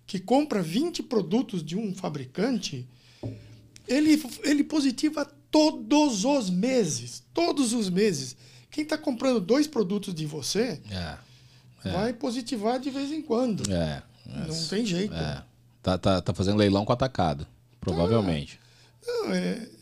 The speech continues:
Speaker 1: é bobo. E você deixa um dinheiro que escapa da tua mão e nem percebe.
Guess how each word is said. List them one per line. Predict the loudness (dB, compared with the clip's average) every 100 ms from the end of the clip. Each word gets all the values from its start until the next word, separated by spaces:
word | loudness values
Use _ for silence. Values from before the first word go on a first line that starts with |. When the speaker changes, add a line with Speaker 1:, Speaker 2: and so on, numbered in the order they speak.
| -12
Speaker 1:
é |
bobo. | -6 -2 0 0 -4
E | -4 -4
você | -4 -2 -2
deixa | 0 0 0 0
um | -2
dinheiro | -2 0 2 2 2 0
que | -2
escapa | -4 -4 -2 -2 -2 -4
da | -2 -4
tua | -6 -6
mão | -4 -4 -6 -12 -20 -20 -20 _
e | -4
nem | 0 0 -2
percebe. | -2 -4 -4 -4 -4 -4 -8